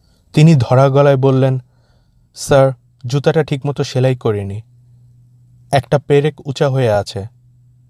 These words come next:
খুব ব্যথা লাগছে।" ক্যান্টিনে সবাই বোধহয় তার জন্য অপেক্ষা করছিল। তাকে আসতে দেখে সবাই উঠে দাঁড়ালো। ডেসপাস সেকশনের মেয়েটি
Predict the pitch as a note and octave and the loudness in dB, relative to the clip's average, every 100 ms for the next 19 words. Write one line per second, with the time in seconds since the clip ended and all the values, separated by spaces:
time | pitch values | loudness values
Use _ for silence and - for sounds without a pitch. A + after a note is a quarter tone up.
0 | - D#3 C#3 B2 A2 A#2+ B2 - - F#2+ | -6 -2 2 2 2 0 -2 -4 -12 -14
1 | G#2 _ _ _ _ _ _ _ _ _ | -14 _ _ _ _ _ _ _ _ _
2 | _ _ - E3+ F3 G3 G#3 F#3 D#3 D3+ | _ _ 2 4 4 2 -2 -2 0 2
3 | E3+ E3 D#3 E3+ E3+ B2+ B2 C3+ A#2 G#2+ | 0 0 -2 -4 -2 -2 -2 -2 -2 -2
4 | A2 - B2 G#2 - G2+ F#2+ G#2 - _ | -6 -6 -6 -8 -8 -10 -10 -10 -14 _
5 | _ _ _ _ _ - _ - B2+ C3+ | _ _ _ _ _ -20 _ 0 2 4
6 | B2 A2+ - C3+ C3+ D3 - C3 C3 B2 | 2 0 -6 -6 -6 -8 -8 -6 -6 -6
7 | B2 A#2+ A2+ A2 G2+ C3+ - _ - - | -8 -6 -4 -4 -4 -6 -10 _ -20 -20
8 | - - A#2+ D3+ - - F3 - D#3 - | -20 -6 2 2 2 0 0 0 -6 -4
9 | D#3+ D#3 C3 A#2+ B2 A2+ | -4 -4 -4 -6 -6 -10